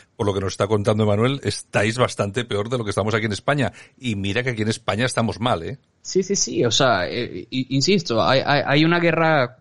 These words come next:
Speaker 2: cultural gigantesca. Incluso es gracioso porque el, el, el sábado Barack Obama está haciendo está, está haciendo campaña por el gor-, por, por las futuras elecciones que van a haber en Virginia,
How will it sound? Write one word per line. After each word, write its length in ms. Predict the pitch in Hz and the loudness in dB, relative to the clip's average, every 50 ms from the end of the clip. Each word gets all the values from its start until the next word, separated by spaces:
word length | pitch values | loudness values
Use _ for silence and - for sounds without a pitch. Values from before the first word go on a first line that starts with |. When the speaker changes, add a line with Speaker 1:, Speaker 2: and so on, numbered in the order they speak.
| _ | _
Speaker 2:
cultural 360 | - 123 110 113 117 117 117 127 | -12 -10 -10 -6 -4 -2 -2 0
gigantesca. 680 | 147 143 127 110 110 131 131 127 - - - 147 160 - _ _ _ _ _ _ _ _ _ - | 0 0 0 0 0 0 0 0 0 -2 -6 -8 -8 -8 _ _ _ _ _ _ _ _ _ -10
Incluso 360 | 110 110 104 113 120 - - | -8 -6 -4 -4 -4 -4 -2
es 60 | 139 | 0
gracioso 440 | 147 156 143 143 160 147 139 - 165 | 2 2 2 2 2 0 0 0 -2
porque 340 | 156 147 123 113 113 107 101 | -2 -2 -2 -2 -2 -4 -4
el, 340 | - - 107 107 104 104 104 | -4 -4 -2 -2 -2 -4 -4
el, 220 | - 107 104 101 - | -4 -2 -2 -2 -2
el 180 | - 110 107 104 | 0 0 0 0
sábado 400 | - - 123 127 127 143 151 135 | 2 2 4 4 4 4 4 4
Barack 220 | 117 110 113 113 120 | 2 2 0 0 0
Obama 320 | 131 135 139 127 120 127 127 | 0 0 0 0 0 0 -2
está 160 | - - 120 | -2 -2 -4
haciendo 720 | 113 - 135 127 127 127 127 123 117 107 104 101 - - _ _ _ _ _ _ - | -2 -2 -2 -2 0 2 2 2 2 2 0 -4 -8 -14 _ _ _ _ _ _ -12
está, 220 | - 107 - - | -10 -8 -6 -4
está 140 | 98 - - | -4 -2 0
haciendo 240 | 113 - 131 131 139 | 2 2 4 4 4
campaña 440 | 135 117 107 127 123 123 127 127 127 | 2 2 2 2 2 2 2 0 -2
por 140 | 123 110 110 | -2 -2 -2
el 80 | 110 | -2
gor-, 300 | 104 107 110 104 101 - - | -2 -2 -4 -4 -6 -8 -8
por, 180 | - 110 101 | -8 -8 -8
por 200 | - - 107 107 | -8 -6 -6 -4
las 100 | 107 104 | -4 -4
futuras 380 | - 110 101 - 139 151 165 170 | -2 -4 -4 0 0 0 2 2
elecciones 440 | 143 107 107 - 160 156 147 123 113 | 2 2 0 0 -2 -2 -2 -2 -4
que 60 | - | -4
van 140 | 110 113 117 | -4 -2 0
a 20 | |
haber 120 | 123 135 143 | 0 0 0
en 60 | 139 | 0
Virginia, 400 | 143 139 139 131 117 110 117 131 | -2 0 0 0 0 0 -2 -4